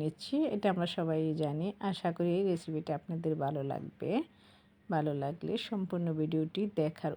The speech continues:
অনুরোধ রইল। লাইক, কমেন্ট, শেয়ার করে পাশেই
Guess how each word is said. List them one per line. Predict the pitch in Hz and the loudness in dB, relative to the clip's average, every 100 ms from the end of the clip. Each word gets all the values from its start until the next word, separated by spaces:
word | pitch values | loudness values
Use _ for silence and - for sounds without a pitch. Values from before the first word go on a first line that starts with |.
| - | -2
অনুরোধ | 160 151 151 165 170 | 0 0 -2 -2 -2
রইল। | 160 156 175 302 381 - - _ _ _ _ _ - | 0 0 0 0 -2 -14 -20 _ _ _ _ _ -2
লাইক, | 143 156 - | 0 -2 -2
কমেন্ট, | 147 151 170 - | 0 0 -2 -2
শেয়ার | - 139 165 | -2 0 -2
করে | 143 143 | -4 -2
পাশেই | - 147 143 | -2 -4 -4